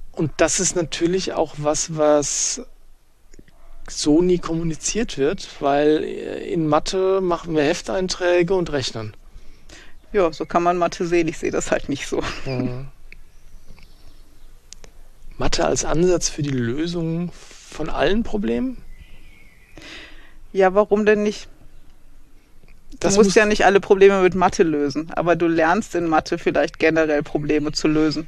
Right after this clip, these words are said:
Speaker 1: Kannst du das noch mal ein bisschen ausführen? Also sprich, welche, welche Denkweisen aus der Mathematik, die dort Probleme lösen, kann man übertragen in, auf andere Ebenen,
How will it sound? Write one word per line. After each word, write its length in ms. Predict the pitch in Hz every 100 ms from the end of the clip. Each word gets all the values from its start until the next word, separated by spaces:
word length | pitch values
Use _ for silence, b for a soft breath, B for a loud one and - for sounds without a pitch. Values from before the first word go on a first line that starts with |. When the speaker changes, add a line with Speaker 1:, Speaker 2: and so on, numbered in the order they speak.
| -
Speaker 1:
Kannst 240 | - 139 -
du 40 |
das 200 | 214 208
noch 80 | 262
mal 140 | 233
ein 80 | 208
bisschen 300 | 190 - 180
ausführen? 580 | - 143 - - 139 -
Also 100 | 151
sprich, 320 | 135 196 147
welche, 280 | 156 185 202 185 190 180 170
welche 280 | 170 160 156
Denkweisen 1040 | 143 160 208 - 202 190 202 196 208 202
aus 180 | 165 -
der 140 | 160
Mathematik, 720 | 156 - - 127 - - 240
die 100 | - 139
dort 300 | 143 160 -
Probleme 500 | - 143 143 147 143
lösen, 460 | 127 139 185 202 185
kann 160 | 160
man 120 | 160
übertragen 840 | 170 147 - - 120 131 170 180 185
in, 520 | - 160 156 156 180
auf 140 | -
andere 340 | - 165 175 175
Ebenen, 540 | 165 185 185 180